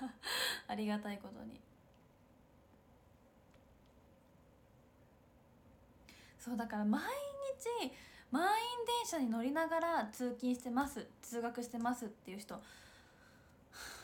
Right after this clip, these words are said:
大尊敬。本当に。本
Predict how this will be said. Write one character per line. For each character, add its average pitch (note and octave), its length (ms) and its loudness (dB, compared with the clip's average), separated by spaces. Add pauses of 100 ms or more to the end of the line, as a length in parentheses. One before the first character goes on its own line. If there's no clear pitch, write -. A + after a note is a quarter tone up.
(640)
大 C4+ 280 2
尊 A4 340 6
敬。 - 300 2 (140)
本 D#4 200 0 (120)
当 E4 100 8
に。 D#4 240 0 (2750)
本 A#4 180 4